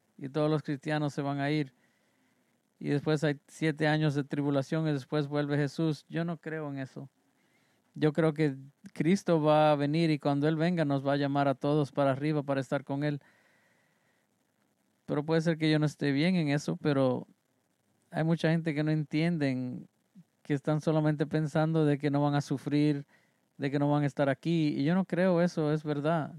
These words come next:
Yo no creo que Dios hace la cosa así en la Biblia. Él se lleva a su gente por la devastación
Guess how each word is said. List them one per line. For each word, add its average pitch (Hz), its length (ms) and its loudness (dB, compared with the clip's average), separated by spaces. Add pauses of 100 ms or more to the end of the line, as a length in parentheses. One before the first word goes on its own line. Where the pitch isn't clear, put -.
Yo 139 120 -4
no 160 100 0
creo 151 200 -4
que 143 160 -2
Dios 151 540 -2 (180)
hace 151 240 -2
la 147 120 -2
cosa 147 360 -2
así 147 200 -2
en 151 80 2
la 143 80 4
Biblia. 143 460 0
Él 156 140 -2 (160)
se 151 220 -2
lleva 156 240 2
a 185 40 0
su 151 180 -2
gente 143 540 -2 (1160)
por 156 160 2
la 156 140 4
devastación 156 960 0